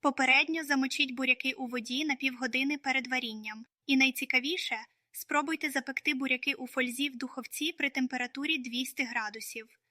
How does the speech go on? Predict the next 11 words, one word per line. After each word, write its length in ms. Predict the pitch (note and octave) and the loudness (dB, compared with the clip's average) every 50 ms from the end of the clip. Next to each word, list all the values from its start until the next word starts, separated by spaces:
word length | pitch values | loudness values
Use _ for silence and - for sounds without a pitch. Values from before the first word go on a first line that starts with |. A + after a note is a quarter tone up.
| _ _ - | _ _ -4
Це 160 | - D4+ C#4+ | 2 2 4
займе 340 | C4+ D4 C#4 C4+ C4 C4+ C#4 | 6 6 6 6 6 4 2
лише 340 | C#4+ C#4 B3+ - - C#4 C4+ | 0 0 0 2 2 2 0
сорок 320 | - - C#4 C4 B3+ - | 0 0 -2 -2 -2 0
п'ять 220 | - C4 B3+ B3 - | 0 0 0 0 -2
хвилин, 460 | - B3+ B3+ B3 B3 B3+ C#4 D#4+ E4 _ _ _ _ _ | -6 -4 -4 -2 -2 -2 -2 -2 -4 _ _ _ _ _
і 100 | - C#4 | 0 0
буряк 360 | A#3+ A#3+ C4 C4 C4+ D4 D4 D4 | 0 2 4 6 6 4 4 2
збереже 460 | C4 A#3+ C4 B3 B3 A#3+ - B3+ B3 | -4 -2 0 0 0 2 2 2 2
яскравий 540 | B3 B3 A#3+ - - B3+ B3 B3 A#3+ B3 A#3+ | 0 -2 -6 -6 -4 -2 -2 0 -2 -4 -8
колір 480 | _ - B3+ C#4 D4+ E4 E4 E4 - | _ -4 -4 -2 -2 -2 -2 -4 -6